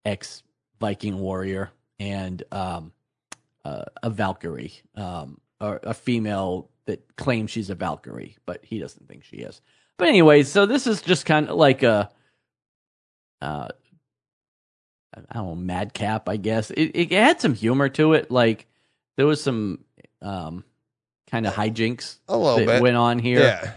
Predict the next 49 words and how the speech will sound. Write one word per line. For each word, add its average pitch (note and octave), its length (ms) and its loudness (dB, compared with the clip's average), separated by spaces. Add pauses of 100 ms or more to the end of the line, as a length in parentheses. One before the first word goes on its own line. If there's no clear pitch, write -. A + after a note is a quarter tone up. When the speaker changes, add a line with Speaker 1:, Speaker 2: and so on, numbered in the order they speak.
(280)
Speaker 2:
Yeah. G#2+ 380 4
Speaker 1:
Um, G#2 160 -2 (380)
but A3+ 160 6
yeah, E3 280 8
they're F#3 140 6
basically, F3+ 520 4
they're D#3 200 6
on D3+ 140 8
this E3 180 2
quest B2+ 380 2
to C3 100 2
return B2 360 2
the B2 160 2
eye A2 420 6 (360)
and A2 460 -2 (100)
are, G#2+ 540 0
um, G2+ 300 -6
being A2 260 -4
pursued A#2 460 -4
by G#2+ 160 -2
some G2+ 200 -8
trolls A#2 640 2
who G#2+ 400 -2 (200)
apparently A2+ 500 -4
somehow A2 400 -2
know G#2+ 280 -2
he A2 180 -2
has A2 240 -2
the G#2+ 160 -4
eye G#2+ 240 -2
and G2+ 280 -6
they G#2 120 -4
want G#2+ 280 -6
the G2+ 180 -6
eye. G#2 360 -4 (520)
And, G2+ 540 -6 (440)
you B2 120 -6
know, F#2+ 60 -6
he's G#2 220 -6
gonna G#2 200 -8
go G2 240 -4
on G2 180 -4
this F#2 180 -10
quest F2+ 300 -10
to F#2+ 60 -10
try F#2+ 200 -6
to F#2 100 -6
return D2 380 -10
it. - 180 -20